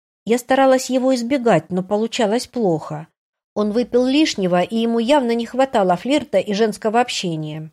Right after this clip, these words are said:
Почему для этих целей он выбрал именно меня, не знаю. На корпоративе было полно симпатичных девушек, и, уверена, многим из них польстило бы внимание руководства. Помню, что сперва пыталась перевести приставание в шутку,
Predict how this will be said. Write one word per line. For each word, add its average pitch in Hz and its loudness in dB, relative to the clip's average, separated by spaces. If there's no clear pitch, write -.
Почему 214 -2
для 233 2
этих 240 -2
целей 240 2
он 220 -2
выбрал 226 2
именно 226 -2
меня, 240 -2
не 214 -4
знаю. 180 -6
На 202 -2
корпоративе 247 0
было 247 2
полно 254 2
симпатичных 202 -2
девушек, 156 -4
и, 220 -2
уверена, 240 0
многим 220 0
из 214 -4
них 277 -2
польстило 247 0
бы 160 -2
внимание 175 0
руководства. 160 -6
Помню, 262 0
что - -6
сперва 226 0
пыталась 240 -2
перевести 226 -6
приставание 240 -4
в - -12
шутку, 156 -8